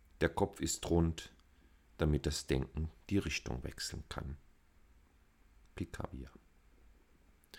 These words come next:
Nehmen Sie sich die Freiheit, die es braucht, um gut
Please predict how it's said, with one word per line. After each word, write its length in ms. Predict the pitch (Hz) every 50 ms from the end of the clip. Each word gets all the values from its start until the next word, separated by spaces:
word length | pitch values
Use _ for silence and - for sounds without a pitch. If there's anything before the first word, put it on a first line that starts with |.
| - - - - - - - - - - - -
Nehmen 280 | - 135 156 147 123 107
Sie 140 | 87 82 80
sich 280 | 76 82 78 - -
die 100 | - -
Freiheit, 580 | - - - - 76 78 78 85 87 85 - -
die 100 | 82 82
es 140 | 80 - -
braucht, 640 | - - 87 82 82 85 85 - - - - - - - - - - - - - - - - - - - -
um 280 | 107 98 95 92 87
gut 460 | - 101 95 90 85 - - - -